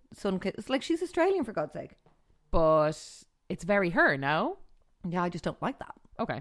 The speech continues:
Speaker 2: Well,
Speaker 1: don't
Speaker 2: that's,
Speaker 1: like
Speaker 2: that's
Speaker 1: her.
Speaker 2: fair. You d-, you
Speaker 1: I
Speaker 2: don't
Speaker 1: don't
Speaker 2: ha-, you
Speaker 1: like
Speaker 2: don't
Speaker 1: her aesthetic.
Speaker 2: Okay, well, you don't have to get it, <laughs> so that's
Speaker 1: I'm just
Speaker 2: fine.
Speaker 1: saying, personally, I don't like that.
Speaker 2: That's okay. Uh, Theo Von,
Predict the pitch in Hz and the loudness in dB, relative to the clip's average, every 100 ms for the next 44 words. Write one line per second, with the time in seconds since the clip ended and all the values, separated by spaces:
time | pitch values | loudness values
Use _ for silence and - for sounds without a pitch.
0 | - - 151 202 226 - 220 139 127 156 | -6 -2 0 0 0 2 2 2 0 -4
1 | - 202 233 - 254 339 349 302 330 349 | -10 -8 -8 -2 4 4 6 6 6 6
2 | 240 196 196 - 202 190 156 - - - | 2 2 0 4 6 6 2 -6 -6 -4
3 | - 156 185 226 285 349 311 294 294 277 | 0 0 0 0 2 2 4 2 2 0
4 | 196 - 190 151 - - - - - 330 | 2 4 4 4 2 0 4 4 8 8
5 | - 247 247 180 147 220 214 220 226 214 | 8 4 4 4 4 2 2 0 0 0
6 | 196 196 175 - 175 175 - - _ 269 | 4 4 2 0 -4 -4 -10 -12 _ -6
7 | 254 151 147 - - - 185 - 277 285 | -2 -2 -4 -8 -8 0 2 2 2 4
8 | 285 233 226 226 226 233 | 6 6 8 8 6 2